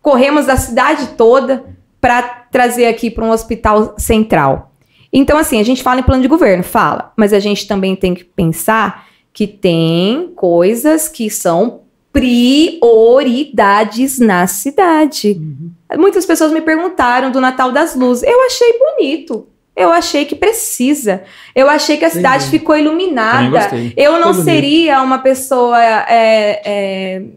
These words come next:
Speaker 1: injusta de falar que eu não gostei. Eu achei bonita as árvores de Natal. Eu achei que ficou bom. Mas o momento poderia ser uma forma reduzida.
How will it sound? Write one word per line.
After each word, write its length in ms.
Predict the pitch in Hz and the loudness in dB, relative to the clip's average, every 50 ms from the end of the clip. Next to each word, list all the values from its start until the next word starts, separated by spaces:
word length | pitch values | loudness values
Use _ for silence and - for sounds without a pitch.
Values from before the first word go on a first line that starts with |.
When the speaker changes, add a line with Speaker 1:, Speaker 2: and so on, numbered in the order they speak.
| _ - | _ -4
Speaker 1:
injusta 840 | 254 269 294 233 - - 269 370 494 440 - - - 247 202 202 - - - _ _ | -2 0 0 0 0 2 2 2 2 0 -2 -4 -2 -2 -2 -2 -6 -14 -20 _ _
de 140 | - 285 311 | -2 -2 0
falar 340 | 302 311 294 262 254 269 - | 0 0 0 0 0 0 -2
que 100 | - - | -2 -4
eu 80 | 359 | -4
não 140 | 370 381 381 | -2 -2 -2
gostei. 560 | 392 415 427 427 - - - 247 262 311 302 | 0 -2 -2 -4 -6 -4 -2 0 0 2 2
Eu 100 | 269 254 | 2 2
achei 480 | 262 277 262 262 - - 302 320 277 240 214 | 2 0 -2 -4 -4 -2 0 0 0 0 -2
bonita 760 | 226 330 359 349 285 254 240 240 269 311 339 320 330 - - | -2 -2 -2 -2 -2 -2 -2 0 0 2 0 0 0 0 0
as 120 | - 214 214 | 0 2 2
árvores 300 | 233 226 226 220 220 214 | 0 0 0 0 -2 -2
de 80 | - | -2
Natal. 720 | 214 208 196 190 190 - 208 196 202 208 202 190 190 190 - _ _ - | 0 0 0 -2 -4 -4 -2 0 0 2 0 0 -2 -6 -14 _ _ -2
Eu 80 | 349 339 | 0 0
achei 240 | 320 320 - 330 | 2 2 0 -2
que 100 | 294 - | -2 -2
ficou 340 | - 311 294 - 320 302 247 | -2 -4 -2 0 -2 -2 -2
bom. 680 | 208 196 214 233 254 277 294 285 247 208 196 190 190 - - _ _ _ _ _ _ _ - | -2 -2 0 2 2 4 4 4 4 2 0 -2 -4 -10 -18 _ _ _ _ _ _ _ -2
Mas 540 | 302 330 359 359 381 403 415 392 330 262 | 0 2 2 4 4 2 2 2 2 2
o 100 | 277 302 | 2 0
momento 720 | 285 269 247 226 214 214 214 233 269 311 320 311 302 302 302 | 2 2 0 0 0 0 -2 -2 -2 -2 -2 -4 -2 -4 -4
poderia 380 | - - 320 277 320 320 330 | -2 -2 0 2 2 2 2
ser 120 | 330 330 339 | 0 0 0
uma 120 | 320 330 | 0 0
forma 220 | 330 349 330 320 320 | 0 0 0 0 0
reduzida. 680 | 349 359 415 392 - 302 330 339 311 208 180 - | 2 2 2 2 2 2 2 2 0 -2 -4 -4